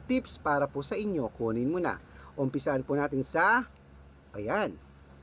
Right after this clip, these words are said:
sa Hong Kong, two nine three six. Sweden, eight two seven four. Singapore, one eight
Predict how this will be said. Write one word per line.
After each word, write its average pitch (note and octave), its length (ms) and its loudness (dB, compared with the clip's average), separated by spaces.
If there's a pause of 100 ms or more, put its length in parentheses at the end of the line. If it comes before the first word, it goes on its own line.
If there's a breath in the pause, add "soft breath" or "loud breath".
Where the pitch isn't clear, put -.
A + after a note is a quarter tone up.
(280 loud breath)
sa - 240 -2
Hong F3 320 4
Kong, C#3+ 480 4 (480)
two C4+ 160 6
nine B3 480 4
three G#3+ 400 0
six. - 640 -4 (320)
Sweden, C3 640 2 (160)
eight B3 320 2
two A3+ 160 2
seven A3 400 4
four. C#3+ 400 2 (480 loud breath)
Singapore, D3 880 6
one G#3 400 4
eight A3 240 0